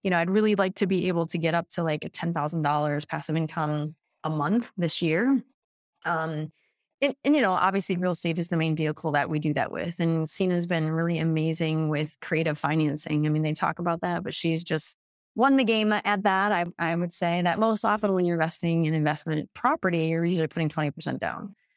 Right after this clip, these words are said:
So our triplex that we just got, um, not only do we have equity in the property, um, we use a private money lender at first 'cause it's still our, it's all about the numbers, right? So it's still cash flowing.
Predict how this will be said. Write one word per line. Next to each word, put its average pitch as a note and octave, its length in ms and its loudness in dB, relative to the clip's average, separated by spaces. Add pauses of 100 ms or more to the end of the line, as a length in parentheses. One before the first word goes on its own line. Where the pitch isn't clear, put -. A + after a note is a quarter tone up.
(120)
So E3+ 220 -2
our E3+ 160 -2
triplex F#3 460 -2
that E3 120 -4
we F3 100 -2
just E3 240 -4
got, B3 340 0 (380)
um, E3+ 260 0
not F#3 160 2
only F#3 240 0
do E3+ 100 -4
we D#3+ 80 0
have D#3+ 160 -2
equity G3 320 0
in F#3 100 2
the F#3 60 0
property, F#3+ 640 -4 (340)
um, D#3 440 -2
we F3 80 2
use E3 100 0
a E3 60 -6
private E3+ 260 -2
money D#3+ 220 0
lender E3 260 2
at - 140 -2
first G3 420 -2
'cause E3+ 140 -2
it's D3+ 160 -4
still F3+ 200 0
our, F3 120 2
it's - 180 -2
all F3+ 120 2
about D#3+ 180 -4
the C3+ 60 -6
numbers, - 340 -4
right? D#3+ 260 -2
So - 160 -2
it's E3 100 -6
still G#3+ 180 0
cash F#3 320 -4
flowing. E3+ 520 0